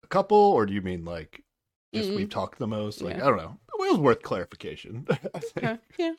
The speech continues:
Speaker 2: I mean, I guess.
Speaker 1: And I think they got to ba-, it was more of like, "Oh, I've talked to Seulgi the most."
Speaker 2: Yeah.
Speaker 1: Or, or something like that. Although I don't know what they've talked about. <laughs>
Speaker 2: Yeah. And I, I don't know that that's necessarily the most honest answer either.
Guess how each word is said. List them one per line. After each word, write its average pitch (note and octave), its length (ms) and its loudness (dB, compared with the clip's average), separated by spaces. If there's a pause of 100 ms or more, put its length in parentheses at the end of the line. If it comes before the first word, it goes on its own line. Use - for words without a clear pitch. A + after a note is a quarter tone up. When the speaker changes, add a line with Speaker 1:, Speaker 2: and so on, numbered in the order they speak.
Speaker 2:
I A4 140 -2
mean, A#3+ 160 0
I A3+ 80 -2
guess. C#3+ 220 -4 (380)
Speaker 1:
And B2+ 80 2
I B2 40 4
think C#3 160 2
they A#2 120 6
got G2+ 220 0
to G2 140 -6
ba-, F2 360 -8
it D3 60 -2
was C3+ 140 2
more C3+ 240 8
of G#2 120 2
like, G2 440 -2
"Oh, A#2+ 100 2
I've G#2 140 2
talked - 260 -10
to G2+ 60 -12
Seulgi F#2 340 -14
the F#2+ 80 -14
most." F#2+ 340 -16 (440)
Speaker 2:
Yeah. - 180 -4 (120)
Speaker 1:
Or, A#2+ 80 -4
or - 40 -6
something F#2 260 -4
like C2+ 160 -10
that. - 220 -10
Although C#3+ 240 8
I B2+ 60 8
don't D3+ 120 8
know C3 60 6
what C3 120 4
they've G#2 120 -2
talked A#2+ 240 2
about. F2 380 -2
<laughs> C#3+ 40 -8 (720)
Speaker 2:
Yeah. F#3+ 380 -2 (160)
And C4 140 4
I, C4+ 180 2
I A#3 120 4
don't A3+ 360 2
know G3 240 2
that G3 180 -2
that's F3+ 300 0
necessarily F#3 1000 0
the G3 120 2
most G3+ 380 2
honest G#3+ 380 -2
answer A#3+ 280 -4
either. A#3 300 -4